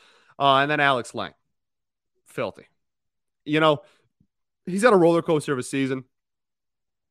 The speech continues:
I think at the very beginning of the year, he started off kind of all over the place, but for the most p-, part, rather,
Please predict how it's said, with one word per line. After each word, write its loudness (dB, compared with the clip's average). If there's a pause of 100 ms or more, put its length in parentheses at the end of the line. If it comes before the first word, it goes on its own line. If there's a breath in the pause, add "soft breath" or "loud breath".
(280)
I -6
think -6
at -12
the -4
very -2
beginning -4
of -8
the -8
year, -2
he -16
started -6
off -2
kind -8
of -4
all -2
over -6
the -10
place, -6
but -10 (300 soft breath)
for -2
the 2
most 2
p-, -10 (560)
part, 0 (140)
rather, -2